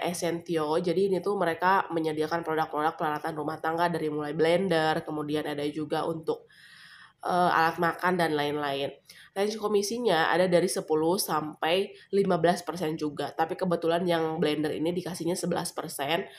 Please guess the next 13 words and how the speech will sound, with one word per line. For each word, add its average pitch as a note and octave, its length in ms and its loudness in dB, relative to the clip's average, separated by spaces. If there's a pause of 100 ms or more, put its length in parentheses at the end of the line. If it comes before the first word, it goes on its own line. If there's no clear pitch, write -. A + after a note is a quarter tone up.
(300)
Jadi G3+ 240 4
kamu F3+ 640 6
dari E3 160 4
harga E3 320 0
sembilan D#3+ 320 0
puluh D#3 160 -6
sembilan D#3 240 -2
ribu E3+ 240 0
itu E3 160 -2
dapat D#3 240 -4
komisi D#3 480 -4
sebelas D#3 480 -4
ribuan. D3 560 -6